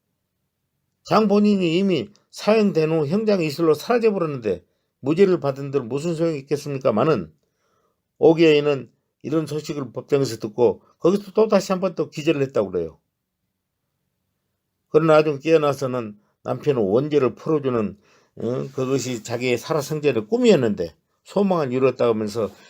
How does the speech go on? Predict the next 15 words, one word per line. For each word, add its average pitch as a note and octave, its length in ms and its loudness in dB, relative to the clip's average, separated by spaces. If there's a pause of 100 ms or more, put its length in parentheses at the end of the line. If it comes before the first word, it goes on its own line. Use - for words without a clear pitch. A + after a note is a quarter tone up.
(160)
그렇게 F#3 600 0 (120)
슬프게 F3 440 -4
울더랍니다. A#2 720 -2
법정에서. F#2+ 640 -8 (1700)
남편의 F3 400 2
소원을 F#3 400 -4
풀어주고 C3 680 -4
옥 C#3 140 2
여인도 A2+ 540 0 (800)
얼마 B2+ 360 -2
지나지 B2+ 320 -2
않아서 G2+ 460 -6 (760)
얼마나 D#3 600 4 (800)
속이 D#3 360 0
탔던지 A2+ 640 -4